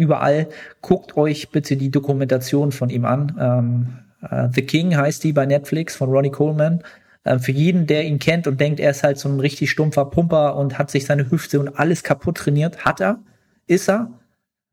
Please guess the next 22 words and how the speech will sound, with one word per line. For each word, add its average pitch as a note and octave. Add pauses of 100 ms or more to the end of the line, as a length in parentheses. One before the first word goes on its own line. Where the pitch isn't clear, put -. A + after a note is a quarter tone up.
(500)
Aber C3+
ich C3
find C#3+
den C3+
so C3
sympathisch, B2+
den B2
Dude. A#2+
Wenn C3
du C3
dir B2+
die B2
Dokumentation C3
einmal B2
angeguckt B2+
hast, B2+
ähm, B2 (360)
super E3+
sympathischer C#3+
Dude. D3
Der B2+
hat D#3